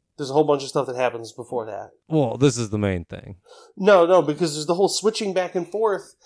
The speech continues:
Speaker 1: Like, when they're on a dance floor, and Jen's, like, switching partners between the two of 'em, and you see Dawson trying to lay his smooth moves in on Joey when he gets cut in, and I'm like, "Bro,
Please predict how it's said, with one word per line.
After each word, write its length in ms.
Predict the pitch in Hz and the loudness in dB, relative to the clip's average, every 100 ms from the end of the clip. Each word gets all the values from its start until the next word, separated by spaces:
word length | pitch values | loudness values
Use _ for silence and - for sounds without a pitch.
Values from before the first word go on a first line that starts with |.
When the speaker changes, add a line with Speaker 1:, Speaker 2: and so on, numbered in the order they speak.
| _ - | _ -2
Speaker 1:
Like, 120 | 160 | 0
when 160 | 147 156 | 2 4
they're 140 | 196 | 4
on 100 | 190 | 4
a 60 | 160 | 2
dance 340 | 160 170 175 | 0 0 -4
floor, 600 | - 127 110 104 98 - _ _ - | -10 -8 -6 -6 -8 -12 _ _ -8
and 200 | 143 131 | -6 -6
Jen's, 440 | 120 139 143 151 135 | -4 0 2 0 -2
like, 300 | 127 113 - | -2 -4 -8
switching 420 | - 135 135 123 | -8 -8 -8 -8
partners 880 | 120 117 117 143 147 147 - - _ _ - | -2 -2 -2 -2 -2 -4 -8 -14 _ _ -8
between 420 | 151 - 143 151 | -6 -2 -2 -2
the 80 | 151 | -4
two 300 | - 160 147 | -4 0 0
of 80 | 139 | 2
'em, 460 | 147 143 143 143 143 _ _ _ _ 151 | 2 2 0 -8 -14 _ _ _ _ 0
and 580 | 139 131 127 127 120 | 2 2 0 0 -4
you 140 | 120 135 | -8 -10
see 320 | - 156 120 | -8 -10 -8
Dawson 560 | 117 104 - - 127 127 | -2 -2 -2 -4 -4 -4
trying 320 | 143 123 120 | 0 0 -2
to 60 | 107 | -6
lay 320 | 113 123 127 | -6 -4 -6
his 200 | 120 - | -8 -12
smooth 560 | - 117 110 113 117 117 | -12 -10 -10 -8 -10 -12
moves 560 | 101 107 110 110 120 | -14 -12 -12 -12 -8
in 200 | 123 117 | -6 -4
on 220 | 110 107 104 | -4 -6 -8
Joey 580 | 104 92 95 113 117 | -8 -6 -6 -8 -10
when 200 | 117 110 | -10 -10
he 120 | 101 107 | -10 -8
gets 220 | 120 - | -8 -8
cut 280 | - 131 131 | -6 -4 -4
in, 240 | 139 139 | -6 -6
and 100 | 120 | -6
I'm 140 | 120 117 | -8 -8
like, 260 | 110 _ | -12 _
"Bro, 440 | 101 92 65 - | -16 -14 -16 -18